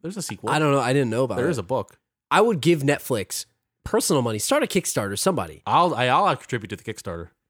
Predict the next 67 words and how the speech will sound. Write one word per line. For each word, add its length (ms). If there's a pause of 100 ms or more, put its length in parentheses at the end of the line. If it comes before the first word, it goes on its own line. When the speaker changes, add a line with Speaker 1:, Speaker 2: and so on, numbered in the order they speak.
(160)
Speaker 2:
What 180
are 40
some 160
other 160
Speaker 1:
But 60
anyway, 180
Speaker 2:
movies? 360
Speaker 1:
we, 60
Speaker 2:
I 40
Speaker 1:
we 40
Speaker 2:
looked, 120
Speaker 1:
have 160
real 300
ones. 380
Speaker 2:
I 80
looked 200
up, 180
like, 260
Indiana 380
Jones. 400
It 60
was, 100
like, 200
twenty 340
years 240
in 80
Speaker 1:
Yeah, 60
Speaker 2:
between. 400
Speaker 1:
th-, 180
this 220
is 100
very, 540
very 340
much 160
similar 380
to 120
this. 280
Like, 80
Speaker 2:
Did 120
not 200
Speaker 1:
did 120
Speaker 2:
need 60
Speaker 1:
you 120
Speaker 2:
to 40
be 80
Speaker 1:
need 120
Speaker 2:
made. 40
Speaker 1:
another 220
Indiana? 240
I'm 60
not 120
the 80
biggest 260
Indiana 320
Jones 280
fan 260
in 40
the 60
world. 300
Speaker 2:
See, 340
here's 280
where 120
I 60
think 260
this 220
one 280
benefits. 600